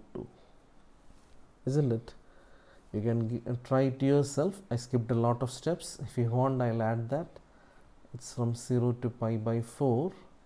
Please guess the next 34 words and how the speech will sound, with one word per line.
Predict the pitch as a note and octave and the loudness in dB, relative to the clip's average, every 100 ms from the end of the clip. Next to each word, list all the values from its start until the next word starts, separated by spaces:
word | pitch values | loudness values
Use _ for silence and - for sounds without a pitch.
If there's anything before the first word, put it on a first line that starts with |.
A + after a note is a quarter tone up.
| - - - - - - | -20 -20 -20 -20 -20 -20
So | - - - B2+ B2+ B2+ | -18 -14 -2 0 2 2
you're | B2 | 2
going | A2+ B2 A#2 | 2 0 2
to | |
get | A2+ A2 | 0 0
log | A2 A#2+ C3 A#2+ | 2 4 2 2
root | B2 B2 | 2 2
two | C3 | 0
minus | A#2+ A2+ A#2 A#2 | 2 0 -2 -2
log | A2+ A#2 B2 A#2 | 0 4 4 4
one. | B2+ E3+ | 2 2
Log | C3 A2+ A2+ | 2 2 2
one | A#2 A2+ | 2 0
is | A#2+ | -2
zero, | - C3 | -2 -2
so | E3+ B2+ | -2 -2
we | A2+ | 0
end | A2 A#2 | 0 0
up | A2 | -2
with | D#3 B2 | -2 0
log | G2 G2 G2 | 0 0 -2
root | G2+ G2 | -8 -8
two. | A2 B2+ - - | -12 -12 -16 -10
Okay, | C3+ | -4
that's | A#2 A#2+ F3+ | -2 -2 -8
it. | F#3 - - - - - - - - - | -8 -14 -20 -20 -20 -20 -20 -20 -10 2
Okay, | F3+ C3 - - | 4 4 -2 -10
so | - D#3+ A#2 - - - - | 4 6 6 0 -18 -20 -14
this | - C#3+ D3 | 0 0 2
is | D#3 C3 | 2 2
our | A2 C#3+ F#3 - | 2 0 -2 -4
I | G#2+ B2+ C#3 C#3 - - | 2 2 0 -4 -14 -20
five. | - - G2 F#2 - - - - - - - - - - - - - - - | -16 -2 -2 -2 -8 -16 -20 -20 -20 -20 -20 -20 -20 -20 -20 -20 -20 -20 -8
Now, | C#3+ D#3 A2+ | 2 2 2